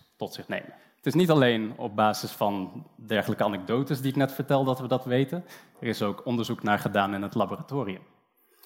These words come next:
Een aantal jaar geleden werd door collega's bij de Universiteit van California in San Francisco een interessante studie gedaan. Proefpersonen werden uitgenodigd in het laboratorium. Ze wisten niet wat er zou gaan gebeuren.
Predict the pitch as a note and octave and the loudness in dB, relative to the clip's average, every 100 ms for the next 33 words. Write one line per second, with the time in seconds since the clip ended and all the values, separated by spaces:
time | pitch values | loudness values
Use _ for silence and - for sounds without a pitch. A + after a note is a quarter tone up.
0 | _ _ - - A2 G2 G2+ G2 F#2+ G2+ | _ _ -20 -2 -2 0 0 2 2 0
1 | G#2 A2 A#2+ C#3 D3 D3+ - G2 F#2+ F#2+ | 2 4 4 2 0 -6 -14 -8 -6 -6
2 | G#2+ G2 G2 - G#2 G#2 A#2 A#2+ A#2+ - | -8 -4 -4 -4 0 0 2 2 0 -2
3 | G2 F#2+ G#2 G#2 G2 F#2+ G#2+ G#2+ G2 - | -6 -4 -6 -6 -6 -6 -2 -2 -2 -6
4 | F#2+ G2+ F#2+ - A#2+ C#3 C#3+ D3+ C#3+ F#2+ | -6 -4 -4 -6 -4 0 2 2 0 -4
5 | - G2 F#2+ G2 - C#3+ - D3 D3+ D3+ | -6 -8 -8 -12 -4 -4 -2 -2 -2 -4
6 | - - _ - C3+ B2 B2+ - C#3+ A#2+ | -16 -20 _ 0 2 2 2 2 2 0
7 | - C#3+ D#3 D3+ D3 C#3+ F3+ G3 - - | -2 0 2 4 4 2 0 -6 -14 -20
8 | _ - _ _ - - - B2 A2+ A2+ | _ -20 _ _ -6 -4 -4 -2 0 0
9 | G2+ G#2 F#2+ F#2+ - B2 B2+ - C3 C3 | 0 2 2 0 0 0 0 0 0 2
10 | C3+ - G#2 A2 G2 F#2+ - B2 B2+ B2+ | -2 -4 -2 0 0 -2 -4 -2 0 0
11 | C#3 D3+ - - - A#2+ B2+ - B2 B2 | 0 -6 -14 -20 -6 0 0 4 2 4
12 | A#2+ A2 A2 G#2 C3+ G#2+ G2+ G2+ G2 F#2 | 2 0 0 0 -2 -2 0 0 0 -4
13 | G2+ G#2 A2+ B2 | -4 -2 0 -2